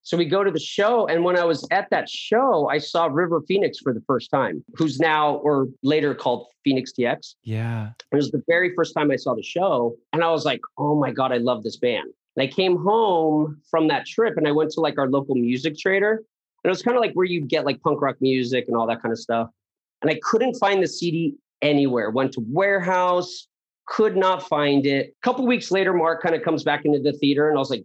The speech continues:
Speaker 1: "Dude, like, I can't find that C D anywhere." And his sister was dating Damon in the band. So he was like, "Hey, come over to my house and I'll give you a box of C Ds."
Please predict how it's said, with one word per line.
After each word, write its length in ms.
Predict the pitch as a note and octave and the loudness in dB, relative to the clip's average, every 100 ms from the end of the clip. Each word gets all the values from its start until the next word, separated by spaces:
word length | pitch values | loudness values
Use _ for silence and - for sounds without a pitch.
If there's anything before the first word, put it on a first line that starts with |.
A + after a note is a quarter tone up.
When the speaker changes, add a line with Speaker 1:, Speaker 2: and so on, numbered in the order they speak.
| - | 0
Speaker 1:
"Dude, 340 | A#3 F#3+ A2+ - | 2 2 -2 -4
like, 220 | C#3 B2+ - | -2 -2 -2
I 100 | C#3 - | -6 -2
can't 200 | E3+ E3 | 0 0
find 180 | E3 D#3+ | 0 2
that 100 | D3+ | 0
C 180 | D3+ C3 | 0 -2
D 120 | A#2+ - | -2 -2
anywhere." 840 | D#3 E3 D#3 D#3+ D#3 D3+ D3+ D#3 D#3+ | 0 2 2 2 2 2 2 -2 -2
And 280 | D3+ D3+ D3 - | 0 2 0 -6
his 300 | B2 F3+ - | -4 -2 -2
sister 580 | - - C4 F4+ - F3 | -8 -4 -2 0 0 0
was 180 | D3+ C#3+ | 0 -2
dating 760 | - D#3+ D3+ C#3+ C#3 C#3 C3+ C#3 _ A#2 | -2 0 2 2 4 4 2 -2 _ -4
Damon 380 | F3+ G3 D3 | 0 2 2
in 100 | B2+ | 2
the 80 | B2 | 0
band. 320 | B2 A#3 - - _ - | 0 0 -2 -8 _ -20
So 880 | - - F3 D#3 C#3+ C#3+ C3+ C3+ - | -14 -2 2 4 2 2 0 -2 -2
he 100 | D#3+ | -2
was 120 | D#3 | 0
like, 140 | D#3 | 0
"Hey, 220 | F3 F#3+ | 0 -2
come 220 | - E3+ F3 | 0 0 2
over 160 | E3 | 0
to 60 | F#3+ | 0
my 160 | G3 G3 | 0 0
house 340 | D3+ C#3 - | 0 0 0
and 80 | D#3 | 0
I'll 140 | D3 | 0
give 200 | - C3 A#2 | -2 -2 0
you 420 | B2+ B2+ B2+ B2 | 0 0 0 0
a 40 | A#2 | -2
box 360 | G#2 F2+ - | -2 -4 -8
of 60 | B2 | -8
C 140 | - | -4
Ds." 480 | G3+ D#4 B2 - - | 0 0 -2 -8 -20